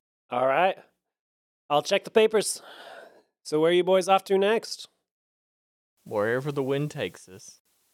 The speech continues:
Speaker 1: And is that when you get on your horses?
Speaker 2: And that's when I jump off the train, look for my horse, all,
Speaker 1: <laughs>
Speaker 2: all confused, like, "Where,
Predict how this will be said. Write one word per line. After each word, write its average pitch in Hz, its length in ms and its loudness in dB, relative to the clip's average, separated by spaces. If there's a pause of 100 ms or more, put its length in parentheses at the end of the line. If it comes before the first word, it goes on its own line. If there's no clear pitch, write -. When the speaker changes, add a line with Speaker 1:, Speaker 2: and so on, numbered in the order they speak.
(960)
Speaker 1:
And 147 100 -2
is 143 60 -6
that 147 140 -4
when 147 80 0
you 139 60 -4
get 135 140 2
on 135 80 0
your 131 100 -4
horses? 143 440 -8 (840)
Speaker 2:
And 110 120 -14
that's 113 340 -8
when 123 100 -8
I 101 60 -8
jump 120 280 -6
off 127 200 -2
the 135 80 -8
train, 151 340 -4
look 131 120 -6
for - 120 -8
my 143 140 6
horse, 147 300 2
all, 147 120 8
Speaker 1:
<laughs> 233 640 6 (160)
Speaker 2:
all 196 140 8
confused, 180 340 0
like, 156 140 0
"Where, 202 200 -2